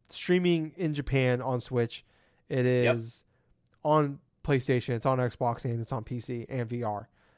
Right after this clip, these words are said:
Speaker 1: Um,
Speaker 2: Right.
Speaker 1: it's on way more platforms, and Monster Hunter Rise has been out for less than a year and has already sold, uh, is already the third best-selling game of all time,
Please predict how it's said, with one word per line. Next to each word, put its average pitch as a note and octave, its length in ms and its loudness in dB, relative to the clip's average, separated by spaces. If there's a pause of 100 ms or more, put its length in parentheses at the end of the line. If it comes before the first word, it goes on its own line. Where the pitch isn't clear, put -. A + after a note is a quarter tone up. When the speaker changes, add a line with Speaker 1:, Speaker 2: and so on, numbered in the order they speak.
(140)
Speaker 1:
Um, A2+ 420 -4 (120)
Speaker 2:
Right. F#2 280 -4 (460)
Speaker 1:
it's - 120 0
on F3 80 8
way E3 100 8
more C#3+ 140 4
platforms, A#2 480 0
and A2+ 120 -6
Monster A#2 260 -4
Hunter A#2 80 -4
Rise A#2 260 0 (280)
has E3+ 100 2
been D#3+ 120 6
out D3+ 200 4
for C3 400 0 (640)
less D3+ 320 4
than E3 100 6
a D3+ 40 6
year C#3 500 4 (500)
and B2 320 2
has A#2 120 -2
already B2 580 2
sold, A#2+ 500 -2 (280)
uh, A#2 320 -4
is B2+ 100 -4
already B2+ 180 2
the - 20 0
third B2 220 -2
best-selling A#2 360 -2
game A2+ 140 -8
of A2 80 -8
all A2 120 -6
time, A2 340 -10